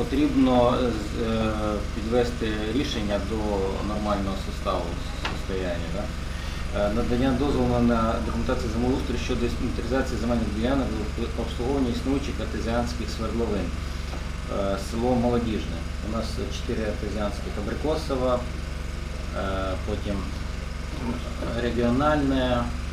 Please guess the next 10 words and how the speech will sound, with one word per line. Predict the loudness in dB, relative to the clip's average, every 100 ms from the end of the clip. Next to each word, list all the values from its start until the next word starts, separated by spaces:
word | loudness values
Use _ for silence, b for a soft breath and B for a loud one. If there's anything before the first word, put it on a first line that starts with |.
| -2
ой, | -2
е, | -2 -2 -4 -4 -6 -6 -4
регіональне, | -4 -2 -2 -2 -4 -2
да? | -2
Е, | -2 -4 -6 -6 -4 -4 -4 -4 -4 -6 -6 -6 -6 -6 -4
е, | -4
потім, | -4 -2 0
е, | 0 -2 -4 -4 -4 -4 -2 -2 -4 -4 -6 -6 -6 -4
що | -4 -4
там | -4